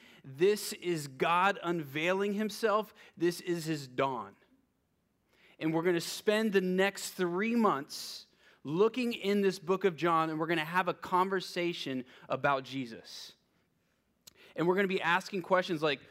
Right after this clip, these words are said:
who is he really? Who is he claiming to be?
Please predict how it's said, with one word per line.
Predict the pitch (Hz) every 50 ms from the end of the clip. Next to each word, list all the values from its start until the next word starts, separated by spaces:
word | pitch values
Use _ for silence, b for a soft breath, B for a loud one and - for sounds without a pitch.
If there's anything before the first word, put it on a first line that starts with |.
| B B B
who | - - - 240 254 262 269 262 247
is | 220 - 226 214 214 196
he | - 202 208
really? | 190 170 180 190 185 170 156 151
Who | 139 156 208 233 269
is | 277 233 -
he | 233 233
claiming | - - - 208 202 196 208 214 220 220
to | 220 - 196
be? | 147 139 151 143 139 139 139